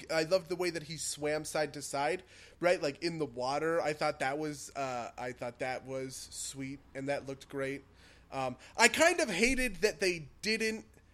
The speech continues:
they just kind of had him, like, flailing around. This is part of my, like,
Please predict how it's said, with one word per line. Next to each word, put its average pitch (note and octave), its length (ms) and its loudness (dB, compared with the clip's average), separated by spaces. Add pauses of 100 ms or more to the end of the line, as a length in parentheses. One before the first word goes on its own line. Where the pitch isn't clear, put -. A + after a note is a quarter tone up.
(280)
they G#3+ 120 10
just C#4 180 0
kind F4+ 200 4
of A#3+ 80 0
had A3 220 4
him, G#3 180 0
like, D3+ 180 2
flailing F3+ 580 0
around. D#3 240 0
This G3+ 100 -4
is F#3+ 40 -8
part F3+ 240 2
of D3 100 -4
my, C#3 140 0
like, A#2+ 260 -2